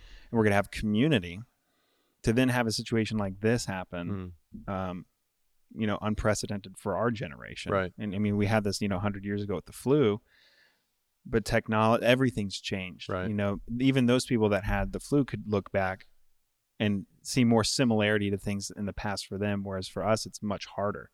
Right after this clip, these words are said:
Speaker 2: Right.
Speaker 1: You know
Speaker 2: Well, but in some ways, it's been better, too,
Speaker 1: Yeah.
Speaker 2: because a hundred years ago, how would you have still tried to connect with people?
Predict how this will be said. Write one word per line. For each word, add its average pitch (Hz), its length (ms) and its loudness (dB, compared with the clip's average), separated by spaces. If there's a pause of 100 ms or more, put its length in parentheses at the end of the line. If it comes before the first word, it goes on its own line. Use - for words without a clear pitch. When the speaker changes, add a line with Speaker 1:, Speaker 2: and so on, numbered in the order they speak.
(140)
Speaker 2:
Right. 98 240 -2 (120)
Speaker 1:
You 113 80 0
know 135 80 8
Speaker 2:
Well, 175 120 10 (160)
but 180 180 2
in 170 60 0
some 277 160 0
ways, 151 160 2
it's 104 80 -4
been 107 160 0
better, 110 300 4
too, 110 160 0
Speaker 1:
Yeah. 113 220 8
Speaker 2:
because 95 420 2
a - 60 0
hundred 127 240 0
years 135 180 -2
ago, 92 180 0
how 104 200 2
would 104 140 -2
you 104 180 -2
have 90 360 -2
still - 220 -6
tried 95 160 0
to 85 60 -4
connect 90 260 -6
with - 100 -8
people? 92 160 -4